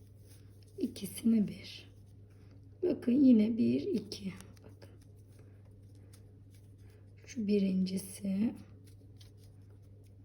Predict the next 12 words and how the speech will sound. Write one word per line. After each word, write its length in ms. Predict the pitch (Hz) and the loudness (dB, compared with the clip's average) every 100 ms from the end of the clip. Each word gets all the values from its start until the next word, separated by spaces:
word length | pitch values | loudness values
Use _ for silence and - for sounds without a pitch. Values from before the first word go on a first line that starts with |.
| - - - - - - - - - | -20 -20 -20 -20 -20 -20 -20 -20 -20
Şu 280 | - - 220 | -12 -2 0
da 40 | |
ikincisi. 600 | 196 180 - - - - - - - - - - - - - - - - - - - - - - - - - - - - - | 0 -2 -8 -14 -16 -18 -20 -20 -20 -20 -20 -20 -20 -20 -20 -20 -20 -20 -20 -20 -20 -20 -20 -20 -20 -20 -20 -20 -20 -20 -10
Uzattım. 960 | 320 262 226 220 220 - 233 220 233 247 - - - - - - - - - | -6 -2 -2 -2 -6 -6 0 2 2 -2 -8 -20 -20 -20 -20 -20 -20 -20 -16
Çek. 260 | - 196 - - - - - - - - - | -8 -8 -8 -16 -20 -20 -20 -20 -20 -18 -2
Bakın 500 | 269 - - 214 254 - - - | -2 -2 -4 -2 -2 -6 -20 -4
bütün, 520 | 311 - - 311 311 - - - - - - - - - | -2 -2 2 2 2 -10 -20 -20 -20 -20 -20 -20 -18 -2
ya 160 | 220 | 0
ben 300 | 330 339 330 | 2 2 0
bu 80 | 311 | -2
sapı 420 | - - 208 - | -4 -4 -4 -4
yapmayı 680 | 202 285 311 269 214 185 | -6 -6 -6 0 2 2